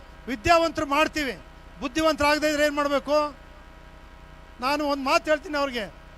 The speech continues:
ಸಂಸ್ಕಾರ ಯಾರು ಕೊಡಬೇಕು? ಮನೆಯೇ ಮೊದಲ ಪಾಠಶಾಲೆ, ತಾಯಿಯೇ ಮೊದಲ ಗುರು. ನಾವು ನಮ್ಮ ಮಕ್ಕಳಿಗೆ ಸಂಸ್ಕಾರ ಕೊಡದೇ ಹೋದ್ರೆ ನಮ್ಮ ಮುಂದಿನ ಮಕ್ಕಳ ಗತಿ ಏನಾಗಬೇಕು? ನಾನು ಹೇಳ್ತೀನಿ, "ಅಲ್ಲಪ್ಪ, ಅಲ್ಲಮ್ಮ, ನಿಮ್ಮ ಅಪ್ಪ ಅವನಿಗೆ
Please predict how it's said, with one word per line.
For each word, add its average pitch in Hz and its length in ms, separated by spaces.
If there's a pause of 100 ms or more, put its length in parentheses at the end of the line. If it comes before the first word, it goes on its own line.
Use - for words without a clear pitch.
(120)
ಸಂಸ್ಕಾರ 311 420
ಯಾರು 294 280
ಕೊಡಬೇಕು? 285 640 (560)
ಮನೆಯೇ 285 380
ಮೊದಲ 302 280
ಪಾಠಶಾಲೆ, 269 800 (340)
ತಾಯಿಯೇ 311 420
ಮೊದಲ 302 300
ಗುರು. 262 440 (600)
ನಾವು 302 640 (340)
ನಮ್ಮ 233 160
ಮಕ್ಕಳಿಗೆ 302 320
ಸಂಸ್ಕಾರ 311 480
ಕೊಡದೇ 294 380
ಹೋದ್ರೆ 285 360 (400)
ನಮ್ಮ 254 220
ಮುಂದಿನ 320 340
ಮಕ್ಕಳ 285 320
ಗತಿ 285 280
ಏನಾಗಬೇಕು? 285 640 (520)
ನಾನು 269 200
ಹೇಳ್ತೀನಿ, 302 300
"ಅಲ್ಲಪ್ಪ, 285 340 (680)
ಅಲ್ಲಮ್ಮ, 277 360 (140)
ನಿಮ್ಮ 269 280
ಅಪ್ಪ - 220
ಅವನಿಗೆ 285 640